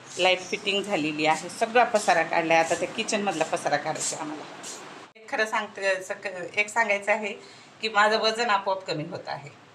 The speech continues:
वाटायले का नाही कमी व्हायले म्हणून? माझं मला तर वाटायला लागले, माझं वजन कमी व्हायला लागले म्हणून मी थोडीशी स्लिम दिसायला लागली. आणि आता लग्नाच्या वाढदिवसाचं गिफ्ट वगैरे काही नाही बरं का, हेच गिफ्ट आहे.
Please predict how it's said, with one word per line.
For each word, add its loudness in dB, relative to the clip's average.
वाटायले 4
का 4
नाही -4
कमी 0
व्हायले -2
म्हणून? -8
माझं 4
मला 2
तर -2
वाटायला 2
लागले, -6
माझं -2
वजन -6
कमी -6
व्हायला -10
लागले -10
म्हणून -10
मी -4
थोडीशी -6
स्लिम -10
दिसायला -10
लागली. -14
आणि 6
आता 8
लग्नाच्या 6
वाढदिवसाचं 4
गिफ्ट -4
वगैरे 4
काही 4
नाही 2
बरं 0
का, 0
हेच -4
गिफ्ट -4
आहे. 2